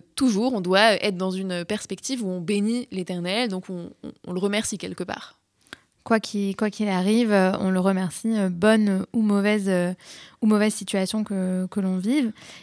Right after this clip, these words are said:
Speaker 2: Et, euh, alors, il y a un autre midrash qui va un peu aussi dans ce, dans ce sens, euh, mais qui est, euh, qui est différent en termes de perspective.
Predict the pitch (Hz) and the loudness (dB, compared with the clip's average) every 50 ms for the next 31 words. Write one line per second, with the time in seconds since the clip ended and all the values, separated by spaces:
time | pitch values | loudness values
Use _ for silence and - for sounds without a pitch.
0 | - _ - 220 208 208 202 202 196 196 196 196 202 - - 220 196 190 202 220 | -14 _ 2 4 4 6 6 4 4 2 2 0 -2 -2 -2 0 2 2 4 4
1 | 220 226 262 254 269 247 233 247 262 254 - - 220 196 208 196 196 - - - | 4 4 2 2 2 2 4 2 2 0 -2 -4 0 4 4 6 4 4 2 0
2 | 254 262 254 - 311 285 254 - - 233 196 202 190 185 - - - - - - | 0 0 2 2 2 2 2 0 -2 -4 -4 -4 -4 -4 -6 -8 -10 -10 -10 -6
3 | 202 196 190 175 - 196 180 - - 202 233 294 320 - - - - - - - | -4 -4 -4 -4 -4 -6 -4 0 2 2 2 2 2 -2 -6 -8 -12 -18 -20 -20
4 | - - - - - 214 202 196 190 185 185 185 190 196 202 208 208 208 208 208 | -20 -20 -16 -8 -2 0 2 2 2 2 2 2 2 4 4 4 4 4 4 2
5 | 208 - - - 202 196 208 214 220 220 214 202 196 190 190 190 196 196 - - | 0 -4 -10 -8 -4 -2 2 2 4 4 6 6 6 6 6 4 2 0 -2 -4
6 | - 208 190 196 226 - - 240 226 233 247 254 240 220 226 220 214 208 196 196 | -4 -4 -2 -2 -2 0 2 2 4 4 4 4 2 2 2 2 2 2 2 2
7 | - 214 208 - - 214 190 - - - - 226 294 285 226 190 | 2 0 0 0 -4 -8 -8 -8 -8 -4 0 0 2 2 0 -2